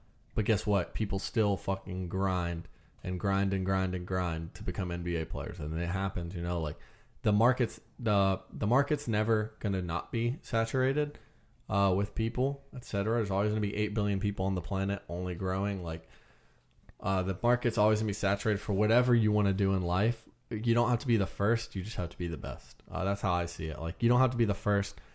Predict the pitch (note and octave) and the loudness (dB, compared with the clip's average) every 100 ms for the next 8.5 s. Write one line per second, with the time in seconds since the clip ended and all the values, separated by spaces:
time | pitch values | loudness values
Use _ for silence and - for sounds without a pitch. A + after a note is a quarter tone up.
0 | - - - - G2+ G2 G#2 G2 F#2+ F#2 | -20 -8 -4 2 2 4 4 4 0 0
1 | F#2 A2 C3+ C#3+ - - - A#2+ A#2 A#2 | 0 2 2 -2 -12 -20 -2 0 2 2
2 | G#2+ G#2+ G#2+ F#2+ F2 G2 F#2 - F2 F2+ | 2 0 -2 -2 -2 -2 -2 -4 -8 -6
3 | D#2+ F2 - D2+ D2 D#2 E2+ E2 - - | -4 -6 -4 -6 -6 -6 -8 -8 -10 -16
4 | - _ - F#2+ F2+ - - C3 G#2 G#2+ | -20 _ -8 -2 -2 -4 -10 -4 0 2
5 | A#2 A#2 A2+ A2+ A#2+ - G#2 G2+ G2 G2 | 4 4 2 4 4 4 4 2 0 2
6 | G2 F#2+ G2 G2+ G2 F#2 - F2 E2 E2 | 2 0 0 0 0 -4 -4 -4 -4 -6
7 | - - - - - A2 G2+ F#2+ F#2+ - | -12 -20 -20 -18 -6 -2 -2 -2 -4 -4
8 | F#2 F#2+ F2 E2+ E2+ | -4 -2 -4 -4 -6